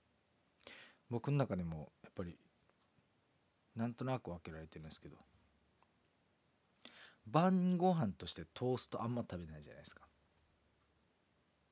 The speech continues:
目玉焼きも朝ごはんでしょ。ハンバーグは晩ご飯ですよね。僕の中ではね。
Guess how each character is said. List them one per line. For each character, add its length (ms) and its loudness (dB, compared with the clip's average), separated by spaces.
目 120 4
玉 260 8
焼 120 2
き 100 0
も 220 0
朝 180 -4
ご 100 -6
は 120 -6
ん 40 -10
で 80 -10
し 80 -8
ょ。 60 -18
ハ 140 6
ン 80 4
バ 120 8
ー 20 -2
グ 140 -6
は 140 -8
晩 180 2
ご 80 -2
飯 120 -6
で 80 -12
す 100 -8
よ 60 -8
ね。 100 -12
僕 180 -2
の 80 2
中 140 -6
で 100 -10
は 60 -10
ね。 60 -16